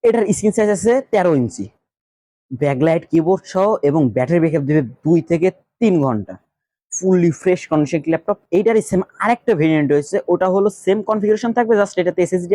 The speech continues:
আছে দুইশো ছাপ্পান্ন জিবি এবং ওইটাতে এসএসডি থাকবে একশো আঠাশ জিবি। ওইটার প্রাইস পড়বে তেরো হাজার টাকা এবং এইটা ফ্রাইডে হট কালেকশনে পাবেন মাত্র চোদ্দ হাজার টাকায় Core i seven এর ল্যাপটপ।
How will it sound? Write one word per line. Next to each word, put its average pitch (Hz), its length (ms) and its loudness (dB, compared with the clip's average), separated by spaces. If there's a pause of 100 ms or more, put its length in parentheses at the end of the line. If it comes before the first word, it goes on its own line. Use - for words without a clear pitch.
আছে 202 140 -4 (340)
দুইশো 151 240 -6
ছাপ্পান্ন 226 420 -2
জিবি 254 220 0
এবং 208 100 0 (120)
ওইটাতে 180 280 2
এসএসডি 175 280 -6
থাকবে 202 200 0
একশো - 160 -12
আঠাশ 165 200 0
জিবি। 110 160 -6 (380)
ওইটার 165 240 0
প্রাইস 202 220 0
পড়বে 214 220 2
তেরো 208 180 2
হাজার 214 220 0
টাকা 220 200 2
এবং 190 100 -4 (220)
এইটা 214 180 2 (140)
ফ্রাইডে 202 400 2
হট 208 120 0 (120)
কালেকশনে 208 400 0
পাবেন 185 200 0 (120)
মাত্র - 260 -8 (140)
চোদ্দ 175 240 0
হাজার 139 200 -2
টাকায় 143 220 0 (560)
Core 170 200 2
i - 20 -6 (160)
seven 196 300 2
এর 147 120 4
ল্যাপটপ। 107 320 -4